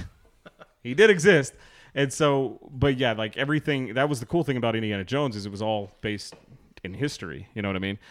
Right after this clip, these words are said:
I mean, there was a sci-fi, s-, you know, super illogical effect of everything, but it was,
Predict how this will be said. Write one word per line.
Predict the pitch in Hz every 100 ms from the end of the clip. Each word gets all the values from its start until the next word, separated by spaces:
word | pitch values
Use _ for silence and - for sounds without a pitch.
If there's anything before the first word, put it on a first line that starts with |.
| - -
I |
mean, | 107 98
there | 98
was | 92
a | 87
sci-fi, | - 98 - 98 92
s-, | 90 - _ _ _ _ _ _
you | -
know, | 87 78 85 - - _ _ _ _ _ _ - - -
super | - - 120 95 101 92 90 _ _ _ _ _ _ _
illogical | 101 92 92 90 87 80
effect | - 101 92
of | 85
everything, | 85 90 98 92
but | 90
it | 120
was, | 143